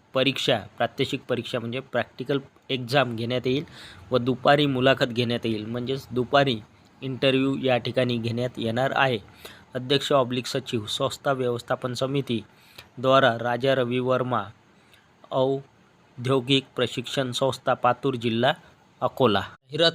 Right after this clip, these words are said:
क्रमांक तीन, an English medium coaching classes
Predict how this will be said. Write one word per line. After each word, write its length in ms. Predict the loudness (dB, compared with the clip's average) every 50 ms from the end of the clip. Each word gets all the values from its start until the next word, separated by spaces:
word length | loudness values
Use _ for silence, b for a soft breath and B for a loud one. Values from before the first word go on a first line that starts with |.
| 2 2
क्रमांक 460 | 4 4 4 2 -2 -4 -4 -2 -4
तीन, 360 | -4 2 4 4 6 6 4 -2 -6 _
an 220 | -2 0 0 0 -2
English 480 | -4 -2 0 2 4 4 4 2 2
medium 300 | -2 -2 0 0 0 -2 -2 -6 -4 -4
coaching 320 | -4 -2 -2 -2 -2 -2 0 4
classes 360 | 4 4 4 2 -2 -4 -4